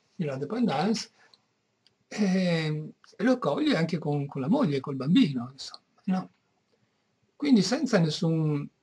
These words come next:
problema, diciamo, di gelosia, di, di co-, anzi, insomma, è, è felice di riprendere, insomma, questo veterinario che viene con, con la sua famiglia e tutto.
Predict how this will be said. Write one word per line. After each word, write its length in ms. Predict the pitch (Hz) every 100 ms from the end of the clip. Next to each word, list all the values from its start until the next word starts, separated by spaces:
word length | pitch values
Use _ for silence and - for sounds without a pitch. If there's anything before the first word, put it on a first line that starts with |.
| _ - -
problema, 1080 | 165 156 131 143 160 147 143 139 131 131 - _ _ _ _ _
diciamo, 340 | 175 - 135
di 120 | 139 135
gelosia, 840 | 151 143 139 131 127 151 143 131
di, 440 | 131 131 131 127
di 80 | 131
co-, 140 | 147 -
anzi, 400 | 175 127 117 175
insomma, 400 | 165 - 160 -
è, 240 | 151 151 - _ _ - _ _ _ _
è 100 | -
felice 560 | 160 277 208 165 - 196
di 320 | 139 131 131 -
riprendere, 720 | 190 208 139 127 120 120 120
insomma, 300 | 131 147 127
questo 280 | 120 151 -
veterinario 720 | 135 196 175 147 113 123 147
che 160 | - 131
viene 640 | 123 123 131 135 131 127 131
con, 220 | 202 151
con 160 | 269
la 80 | 247
sua 180 | 196 202
famiglia 500 | - 131 117 113 135
e 60 | 147
tutto. 420 | 120 117 -